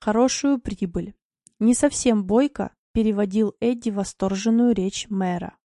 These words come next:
"Вы знаете, флер старины, таинственности, неплохо было бы еще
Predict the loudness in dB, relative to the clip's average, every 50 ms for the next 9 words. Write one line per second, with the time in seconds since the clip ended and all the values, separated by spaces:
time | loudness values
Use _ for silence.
0 | _ -12 -4 -2 -2 -2 -2 -4 -4 -2 -2 -4 -4 -2 -4 -4 -4 -4 -2 0
1 | 0 0 0 -2 -6 -4 -2 -2 0 0 2 2 0 0 -2 -4 -8 -6 -2 0
2 | 0 0 -2 -4 -6 -4 -2 -2 -2 -4 -6 -6 -8 -8 -8 _ _ -20 -8 -2
3 | -2 -2 -2 0 -2 -2 0 0 -4 -2 0 2 2 2 2 2 2 0 0 0
4 | -2 -2 -2 0 0 0